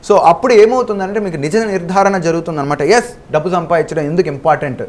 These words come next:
ఆధ్యాత్మిక పరిభాషలో చెప్పాలి అని అంటే ఇప్పటి వరకు ఉన్నటువంటి మహానుభావులు అందరూ కూడా ఆధ్యాత్మిక పరులు,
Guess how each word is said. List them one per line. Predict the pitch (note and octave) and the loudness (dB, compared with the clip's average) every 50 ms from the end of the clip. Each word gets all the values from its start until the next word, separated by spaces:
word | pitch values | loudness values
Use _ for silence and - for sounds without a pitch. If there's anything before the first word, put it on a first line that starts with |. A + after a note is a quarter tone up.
| - - - - - - - - - | -12 -18 -20 -20 -20 -20 -8 -2 2
ఆధ్యాత్మిక | D3 F#3 - - - A3 A3 G#3+ G3 G3+ G3 F#3 | 2 2 2 2 4 4 4 6 4 2 -2 -2
పరిభాషలో | F#3+ G3 G3 G3+ G3 G#3 G#3 G#3 G#3 G#3 G3 | 0 2 2 4 4 4 2 2 2 -2 -4
చెప్పాలి | E3+ - - - - F#3+ F#3+ F#3 F#3 | -2 -2 -2 2 2 2 4 4 2
అని | F3 E3+ | 0 -2
అంటే | F3 F3 F#3 F3 E3 | -4 -4 -4 -6 -6
ఇప్పటి | E3 E3 F#3 F3 F3 | -6 -6 -6 -6 -4
వరకు | D#3+ E3 F3 G3 F#3+ G3 | -2 -2 -2 -2 -2 -6
ఉన్నటువంటి | F3+ F3+ F3 E3 E3+ E3+ E3 D#3 D#3+ D#3 | -6 -6 -6 -6 -4 -6 -6 -6 -6 -6
మహానుభావులు | D#3 D#3 E3 F#3+ G3+ G3+ G3 F3+ F3+ F3 F3 E3+ E3 | -4 -4 -2 -2 -2 -2 0 2 2 4 4 2 2
అందరూ | D#3 D#3+ E3+ F3+ F#3+ G3 G3 F#3+ | 0 -2 -4 -4 -2 -2 -2 -2
కూడా | F#3 F#3+ E3+ D#3+ D#3+ E3+ F#3+ G3+ - - | -2 -2 -2 0 2 2 0 0 -2 -4
ఆధ్యాత్మిక | C3 D#3 D#3 - - F3 E3+ D#3+ D3+ E3 D#3 | -4 -4 -4 -2 0 0 0 0 -2 -4 -6
పరులు, | D3+ - C#3+ C3+ C#3 A#2 G#2 | -4 -2 -2 -2 -2 -2 -4